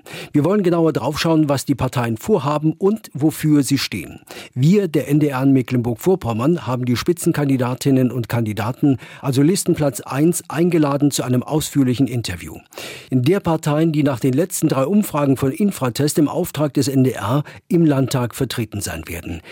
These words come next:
Das sind S P D und Die Linke, die Parteien, die aktuell regieren, sowie A F D, C D U, Bündnis neunzig Die Grünen und B S W.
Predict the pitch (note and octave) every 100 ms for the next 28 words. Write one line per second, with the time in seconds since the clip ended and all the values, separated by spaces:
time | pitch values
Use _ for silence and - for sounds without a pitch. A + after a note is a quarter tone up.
0 | - - C3 B2+ F3 G#3+ - E3 - C#3
1 | C3 D3 F3+ D#3 B2+ A#2+ B2 E3 F#3+ F3
2 | C#3+ B2 A2+ B2+ C#3 C3+ C#3 A#2+ - A2+
3 | A#2 A2+ G#2 C3 F3+ F#3+ C3 C#3+ B2+ C3
4 | - C3+ C#3+ - B2+ B2 - - F3 E3
5 | D#3+ C#3+ C#3+ - D#3 D#3 C#3 C3+ B2 A#2+
6 | - G#2+ A2+ C3+ C#3 C3 - C#3+ B2+ B2
7 | A2+ A#2 A#2+ - G2 F2